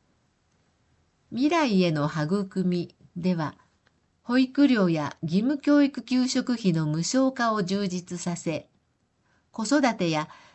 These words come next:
教育を地域全体で支える体制を整えます。子どもから大人まで、市民一人一人が学びや交流を通じて、夢や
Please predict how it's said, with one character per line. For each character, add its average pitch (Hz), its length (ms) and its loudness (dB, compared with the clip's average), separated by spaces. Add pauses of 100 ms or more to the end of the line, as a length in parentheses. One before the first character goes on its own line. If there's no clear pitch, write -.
(160)
教 254 240 2
育 233 380 0
を - 180 0 (200)
地 302 200 2
域 190 180 0
全 220 280 0
体 262 220 0
で 233 140 -4
支 220 100 -6 (160)
え 226 200 0
る 214 120 -4
体 202 240 -4
制 202 300 0
を 190 180 2
整 180 420 -2
え 165 100 -2
ま 151 180 -4
す。 - 240 -10 (1400)
子 214 60 -6
ど 226 120 -2
も 226 160 -4
か 226 140 -2
ら 208 140 2
大 196 80 0
人 214 260 -2
ま 202 160 2
で、 175 220 -2 (480)
市 254 240 0
民 196 240 4
一 285 260 2
人 285 100 8
一 285 200 2
人 254 160 4
が - 200 0 (220)
学 190 340 0
び 202 80 -2
や 190 220 2
交 233 240 -2
流 240 220 -2
を 220 100 -2
通 220 300 -6
じ 196 180 -8
て、 202 240 -4 (420)
夢 208 420 2
や 185 220 0